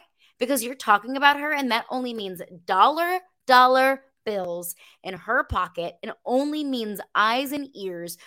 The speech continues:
on the L S U women's basketball program, on L S U athletics, and on L S U as a whole. I, and I, I understand, and I've seen it. I, I've seen your comments on the podcast. I've seen your tweets. I've seen thoughts and sentiments across social media. I,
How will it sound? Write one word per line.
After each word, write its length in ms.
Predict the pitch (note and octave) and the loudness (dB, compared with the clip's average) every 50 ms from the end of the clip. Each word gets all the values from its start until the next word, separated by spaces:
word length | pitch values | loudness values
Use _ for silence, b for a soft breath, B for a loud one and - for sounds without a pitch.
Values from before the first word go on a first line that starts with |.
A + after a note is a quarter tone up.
| b b b - | b b b -6
on 120 | G#3+ A3 | -4 -4
the 120 | G#3 G3+ | -4 -2
L 100 | G3+ F#3+ | -2 -2
S 160 | F#3 F3+ - G#3+ | -2 -4 -6 -8
U 80 | G#3 | -8
women's 240 | F#3+ E3+ E3 D3+ - | -8 -8 -10 -10 -4
basketball 560 | - F3+ G3 G#3+ A3+ - - B3 C4 C4 B3+ | 0 2 2 2 0 -2 -6 -2 -2 -2 -2
program, 580 | C4 - C4 B3+ B3+ B3+ C4 C4 C4 C4+ C4+ C4 b b b b - | -2 -2 -2 -2 -2 -2 -2 -4 -4 -4 -6 -8 b b b b -6
on 120 | G3+ A3 | -4 -4
L 160 | G#3 F#3+ F3+ | -2 -2 -4
S 120 | F3+ - - | -6 -8 -8
U 60 | F3 | -10
athletics, 520 | E3+ E3 - - A3 A#3 C4 C4+ C4+ - - | -10 -10 -8 -6 -4 -2 -2 -2 -4 -8 -12
and 120 | - G#3+ G3+ | -12 -12 -10
on 100 | G3 G3 | -10 -8
L 160 | F#3 F#3 F#3+ | -8 -10 -10
S 140 | G3 - - | -10 -12 -10
U 160 | G3+ F#3+ - - - | -8 -8 -8 -8 -10
as 160 | F3 E3 F3 | -10 -10 -10
a 20 | |
whole. 460 | E3 - _ - E3 - - - - _ _ _ _ _ b b b b b b b b b b _ _ _ _ _ _ _ _ _ _ | -12 -14 _ -12 -12 -12 -14 -16 -20 _ _ _ _ _ b b b b b b b b b b _ _ _ _ _ _ _ _ _ _
I, 200 | - G3 A3 - - - | -2 -2 -2 -2 -2 0
and 220 | C4+ C#4 C#4+ C#4+ C#4 | 2 2 2 2 0
I, 400 | - A#3+ C4 - - C4 C4+ C#4+ | 2 2 4 6 6 6 6 6
I 60 | D4+ | 4
understand, 640 | D#4 D4 C#4+ - - B3 F#3 E3+ E3 E3 E3+ E3+ _ _ _ _ _ _ - | 2 -2 -4 -6 -8 -10 -10 -10 -12 -14 -16 -18 _ _ _ _ _ _ -2
and 140 | C4 C4+ | 0 2
I've 120 | C#4 C#4 - | 2 2 0
seen 220 | - A#3 F#3+ F3 | -4 -8 -8 -8
it. 140 | E3+ F3 - | -8 -6 -2
I, 300 | - G3+ G#3 G#3 F#3 G#3 | 0 2 2 2 2 0
I've 80 | G#3 G3+ | -2 -4
seen 240 | - - B3 A3+ A3 | -6 -8 -10 -8 -8
your 120 | G3+ G3 | -10 -10
comments 440 | - - G#3 G#3 G3+ F#3+ F#3+ F#3+ - | -10 -6 -6 -6 -6 -6 -10 -10 -8
on 220 | - - F#3+ F#3+ | -8 -8 -8 -8
the 40 | F3 | -8
podcast. 600 | F3 A3 A3+ A3+ A3+ A3+ - A3+ G#3+ G#3+ G#3+ - - | -4 0 2 2 2 0 0 0 0 0 -2 -4 -10
I've 140 | G3+ F#3+ - | -16 -16 -16
seen 220 | - G3 F#3 F3 | -14 -14 -14 -14
your 100 | E3 D#3+ | -14 -16
tweets. 400 | - - - A#3+ A3+ A3+ A3+ - - | -16 -14 -12 -10 -10 -10 -10 -10 -10
I've 140 | - F#3+ | -12 -12
seen 420 | E3+ - - - G3 F3+ F3+ F3+ F3 | -12 -12 -12 -12 -12 -10 -12 -12 -12
thoughts 480 | E3+ - A#3+ A3 G3+ G#3 G#3 - - | -6 0 2 4 4 4 2 -2 -6
and 140 | F#3 F#3 E3+ | -14 -14 -10
sentiments 540 | - G#3 G#3 G#3+ G3+ - G3 F#3 F#3 F3 F3 | -8 -8 -6 -8 -8 -10 -10 -10 -10 -10 -10
across 360 | F#3+ F#3 - F#3+ F#3 F3 - | -12 -10 -8 -8 -8 -8 -8
social 280 | - E3+ E3+ E3+ F3 E3+ | -10 -10 -10 -10 -12 -12
media. 520 | E3+ G3 G#3+ A3+ A3 G#3 G3+ G3 G3 F#3+ - | -10 -8 -6 -4 -2 2 2 4 4 2 0
I, 180 | - F#3+ - | -2 -6 -6